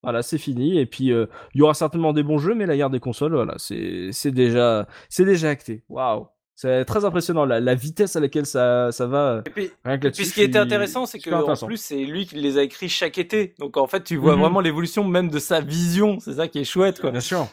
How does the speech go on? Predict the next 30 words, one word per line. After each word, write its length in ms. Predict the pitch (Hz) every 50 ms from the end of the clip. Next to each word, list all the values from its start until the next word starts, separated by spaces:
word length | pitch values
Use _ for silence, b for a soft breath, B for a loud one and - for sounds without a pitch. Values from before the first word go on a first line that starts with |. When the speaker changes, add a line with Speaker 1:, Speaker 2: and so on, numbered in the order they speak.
| _
Speaker 2:
C'est, 440 | _ - 127 120 117 120 120 120 120
euh, 160 | 120 123 123 120 -
oh, 420 | - 175 185 196 214 220 208 214 220 185
je 120 | - 190
sais 160 | 175 - 233 196
pas 140 | - - 208
encore, 520 | 208 196 - - 190 202 214 214 214 202
je 80 | 175 170
me 120 | 180 190
mouille 220 | 196 196 208 208 180
pas 140 | - 196
trop. 380 | 185 - 208 220 220 214 214 _ _ -
Bon, 320 | 170 180 180 175 151 - _ _
ils 120 | - 160
vont 80 | 165 190
gagner. 320 | 185 185 180 175 170 165 - _ _ -
Non, 160 | 214 370 311 233
mais 80 | 240
en 120 | 220 220 -
fait, 320 | - - - 311 254 -
ils 180 | 220 220 185 190
ont 120 | 214 190
roulé 480 | 175 160 185 247 254 240 233 254 269 247 - -
sur 200 | - 220 170 190
les 180 | 185 185 180 196
autres. 260 | 202 190 190 151 139 -
Ah 200 | 170 220 233 190 170
oui. 200 | 202 226 254 220 185
Speaker 1:
C'est 160 | - - 180
ça. 260 | 165 - 220 202 165